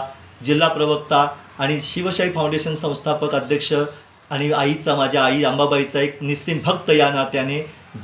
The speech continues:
जनहित याचिका दाखल करून या प्रश्नावर वाचा फोडणार म्हणजे फोडणार.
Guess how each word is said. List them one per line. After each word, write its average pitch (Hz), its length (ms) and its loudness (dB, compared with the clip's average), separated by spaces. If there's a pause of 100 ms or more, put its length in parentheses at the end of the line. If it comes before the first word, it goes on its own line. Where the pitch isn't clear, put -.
जनहित 151 680 2
याचिका 139 500 0
दाखल 131 440 0
करून 160 500 0 (320)
या 147 140 4
प्रश्नावर 135 540 -4
वाचा 131 340 -2 (140)
फोडणार 135 380 0
म्हणजे 143 280 -2
फोडणार. 120 500 -2